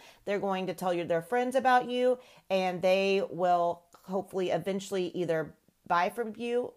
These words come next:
one of your products or come see you as a patient. And the second type of social media post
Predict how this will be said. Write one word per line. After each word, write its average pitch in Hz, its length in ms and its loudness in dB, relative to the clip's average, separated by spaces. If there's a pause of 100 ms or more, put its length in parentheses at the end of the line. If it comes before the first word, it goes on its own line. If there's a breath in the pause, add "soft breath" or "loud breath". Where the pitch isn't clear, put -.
one 185 180 -2
of 170 80 -6
your 165 100 -2
products 220 540 -2
or 160 100 -4
come 165 220 -8
see 170 120 -14
you 165 80 -4
as 156 80 -6
a 160 40 -10
patient. - 380 -10 (1000 soft breath)
And 247 240 4
the 247 80 0
second 311 540 -2
type 185 480 2
of 185 140 0
social 185 340 0
media 196 260 0
post 165 540 -2